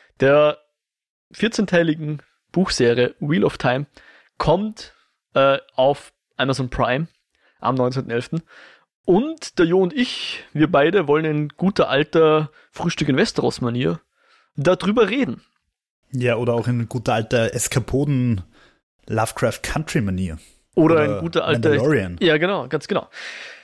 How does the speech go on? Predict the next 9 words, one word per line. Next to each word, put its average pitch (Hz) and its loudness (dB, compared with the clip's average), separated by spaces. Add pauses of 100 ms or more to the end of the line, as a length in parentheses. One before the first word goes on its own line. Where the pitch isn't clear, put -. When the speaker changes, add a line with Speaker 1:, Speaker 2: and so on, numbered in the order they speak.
(520)
Speaker 1:
Wir 160 2
wissen 254 0
aber 254 4
noch 233 2
nicht 226 -2
so 240 -2
genau, 208 4
in 160 -2
welchem 165 0